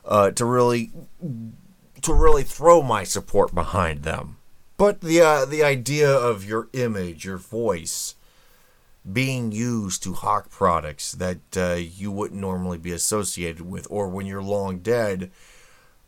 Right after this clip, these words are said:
you're a character in these movies, and it's happened before with, you know, the, um,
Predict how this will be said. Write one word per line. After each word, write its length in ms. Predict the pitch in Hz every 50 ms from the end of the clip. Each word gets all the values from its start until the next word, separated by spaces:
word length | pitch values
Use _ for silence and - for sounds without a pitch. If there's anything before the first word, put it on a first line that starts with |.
| _ _
you're 220 | - 123 117 113 104
a 40 | 98
character 420 | - - 120 110 101 95 98 98
in 100 | 95 90
these 200 | 92 87 82 85
movies, 440 | 92 110 120 117 98 90 90 85 87
and 100 | 87 95
it's 100 | 90 90
happened 380 | 98 101 101 95 95 95 95
before 560 | 92 90 - - - 110 110 110 107 104 98 92
with, 320 | 90 92 87 - - -
you 140 | 92 92 90
know, 100 | 90 87
the, 260 | 82 87 82 85 82
um, 320 | - 90 87 85 82 87